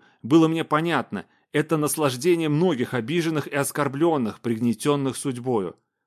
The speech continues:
Существа наземные даже и представить себе не могут, какие сокровища находит подпольный человек, разрабатывая странное свое богатство. Целые россыпи ярких, острых, сладострастных наслаждений открываются в темных глубинах этого богатства.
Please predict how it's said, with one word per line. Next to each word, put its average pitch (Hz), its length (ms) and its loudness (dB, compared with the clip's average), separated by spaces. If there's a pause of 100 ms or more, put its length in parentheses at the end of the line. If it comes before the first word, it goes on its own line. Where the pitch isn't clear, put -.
(560)
Существа 139 560 0
наземные 165 640 0
даже 139 280 0
и - 20 -4
представить 147 560 -2
себе 131 220 -2
не 131 100 0
могут, 139 380 0
какие 127 280 -2
сокровища 156 760 0
находит 147 520 -2
подпольный 147 580 0
человек, 139 600 -4 (160)
разрабатывая 143 920 2
странное 143 560 -2
свое 139 280 -2
богатство. 127 680 -2 (560)
Целые 175 520 4
россыпи 160 580 2
ярких, 139 600 0 (120)
острых, 139 520 0
сладострастных 143 880 0
наслаждений 143 760 0
открываются 127 560 2
в 113 60 -10
темных 143 340 2
глубинах 127 560 0
этого 127 220 -2
богатства. 127 680 0